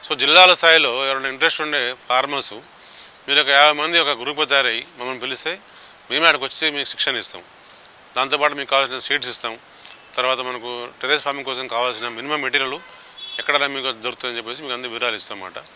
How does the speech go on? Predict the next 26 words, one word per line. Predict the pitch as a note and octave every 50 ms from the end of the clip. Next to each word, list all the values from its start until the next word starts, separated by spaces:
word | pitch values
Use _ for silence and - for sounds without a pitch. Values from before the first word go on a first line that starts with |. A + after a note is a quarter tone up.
| - - - - - - - - -
So, | A#2+
జిల్లా | C3 C#3 D#3 F3
స్థాయిలో | E3+ - E3 D#3+ D#3 D#3
ఉన్న | D3+ C3
రైతులు | C3 C#3+ C3+ C#3 C3+ G#2 F#2 - -
అన్ని | A#2 B2+ C#3 C#3+
మన | C#3 C3
తెలంగాణ | A2+ A#2 B2 C3 C3+ C3+
రాష్ట్రం | B2+ B2 B2 - - A#2+
మొత్తం | A2+ - A#2+ A#2+
మీద | A#2+ A#2 A#2
ఏ | A#2 A#2+
జిల్లా | A#2 A#2+ B2+ B2 B2+ B2+
రైతైనా | A#2+ A#2+ A2+ A#2+ A2
సరే | - C3 D#3 G3 - - - - - - - - - - - - -
మీరు | C3+ C3+
మాకు | C#3 C3+ C3 A#2+ A#2 B2 B2 B2 A2+
సరే | A#2 A#2 A#2+ A#2
నాకు | A#2 B2 A#2+ -
ఫోన్ | - B2+ C#3 D3
చేయొచ్చు. | C#3+ C#3 B2+ - C#3
నా | C3 B2+
నెంబర్ | B2 B2 C3 C3+ C#3
వచ్చేసి | C#3 C3 - C3+ C3 C3 D3+
నైన్ | B2+ A#2+ B2 B2+ B2
సెవెన్ | G#2+ A#2+ A#2 C3+ D#3